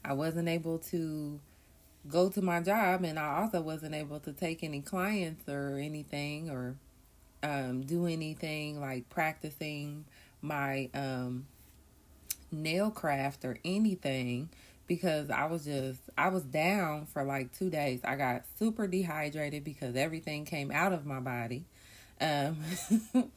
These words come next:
so, and I'ma just leave it at that. I'm not gonna give y'all <laughs> any detail or nothing other than that. But,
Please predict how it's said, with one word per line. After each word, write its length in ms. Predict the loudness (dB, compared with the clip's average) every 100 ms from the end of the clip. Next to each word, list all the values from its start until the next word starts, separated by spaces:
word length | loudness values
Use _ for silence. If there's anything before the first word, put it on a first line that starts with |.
| -6 0 0 0 -4
so, 300 | 0 0 -2 -8 -14 -4
and 140 | 4
I'ma 160 | 4 4
just 260 | 2 0 2
leave 280 | 2 2
it 80 | 4
at 220 | 2 4
that. 380 | 8 8 8 4 -2
I'm 160 | -4
not 180 | -4 -4
gonna 160 | -4 0
give 200 | 0 4
y'all 220 | 4 4
<laughs> 160 | 6
any 140 | 8 8
detail 540 | 8 4 4 0 0
or 100 | -2
nothing 480 | -4 -6 -6 -6 -2
other 300 | -2 -2 -2
than 200 | -6 -2
that. 400 | 2 2 0 -2
But, 260 | -2 -4